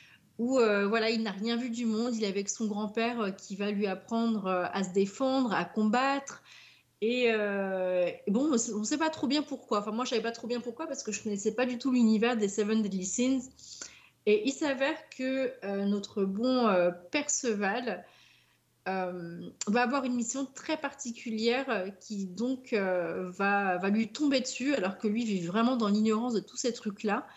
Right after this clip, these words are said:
Son grand-père, pas du tout, mais il a essayé de le préserver du mieux qu'il pouvait de, de tout, euh, de tous les, les tumultes,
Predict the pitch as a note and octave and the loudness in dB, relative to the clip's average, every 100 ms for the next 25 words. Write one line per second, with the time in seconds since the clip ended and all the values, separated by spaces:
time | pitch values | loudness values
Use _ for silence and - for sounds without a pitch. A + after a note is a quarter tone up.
0 | - - _ - - G#3+ A3+ A#3+ A#3 - | -20 -20 _ -6 0 2 4 2 0 0
1 | G#3+ G3+ G3+ C#4+ D#4 - - G#3+ A#3+ A3+ | 0 0 -2 -2 -4 -4 -2 2 2 2
2 | G#3 B3 A3+ A3 A3 G#3+ G#3 G#3+ A#3 G#3 | 0 -2 -2 -2 -4 -4 -4 -4 -6 -4
3 | A#3 A#3 G#3+ - G#3+ A#3 A3 F#3 F#3+ F#3 | -4 -6 -12 -6 0 2 2 0 -4 -8
4 | - B3+ A3+ F3+ F3+ - - C4 G#3+ F#3 | -8 0 0 0 -4 -12 -8 0 2 4
5 | F3 E3+ F3+ G3 - B3 B3 C#4 C#4+ - | 2 0 0 -2 0 2 4 4 2 -2